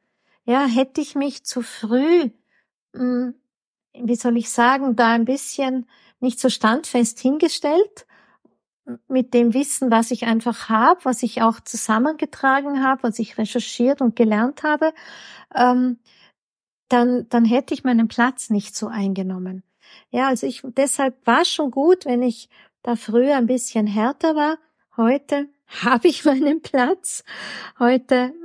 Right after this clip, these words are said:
mm, weiß ich, wofür ich stehe. Die Menschen wissen's auch. Man diskutiert auch nicht mehr mit mir. Und heute kann ich da auch viel, ähm, weicher damit sein. Aber was ich immer schon formuliert habe, ist,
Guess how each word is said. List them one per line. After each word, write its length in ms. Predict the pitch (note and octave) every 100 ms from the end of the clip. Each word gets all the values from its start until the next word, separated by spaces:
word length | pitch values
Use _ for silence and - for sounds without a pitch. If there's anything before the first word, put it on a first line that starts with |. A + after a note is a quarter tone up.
| D4+
mm, 260 | B3 B3
weiß 380 | A3 G#3 B3+ D#4
ich, 200 | D4 -
wofür 440 | C4 B3 C4 C4+ C4+
ich 120 | -
stehe. 300 | - A#3 B3
Die 100 | A#3+
Menschen 440 | G#3+ A#3 - A#3
wissen's 380 | A3 G3+ A3 G#3
auch. 340 | A3 G#3+ B3+
Man 160 | A#3 G#3+
diskutiert 500 | A#3 - A3+ A3 B3
auch 140 | B3
nicht 240 | A#3 A#3 -
mehr 100 | A3
mit 200 | A3+ A3+
mir. 220 | A3 A#3+ - - _ _ -
Und 160 | A#3
heute 240 | C#4 D#4+ -
kann 260 | B3+ C4 D4+
ich 180 | -
da 240 | - B3+ B3
auch 260 | A#3+ B3
viel, 680 | - - - A#3+ C4+ C#4 B3 - - - _ _ -
ähm, 500 | A#3 A#3 A#3 A3+ -
weicher 680 | G3 G3+ G#3+ C4 - A3+ G#3 - _
damit 380 | - G#3 G3 G3+
sein. 360 | - G3 G3 G3 _
Aber 200 | B3 B3+
was 220 | C#4+ D4+
ich 120 | D4+ B3
immer 260 | D#4 E4+
schon 200 | D4 D4
formuliert 640 | - C4 A#3+ A3+ A#3 B3+ B3
habe, 200 | A#3 A#3+
ist, 220 | A3+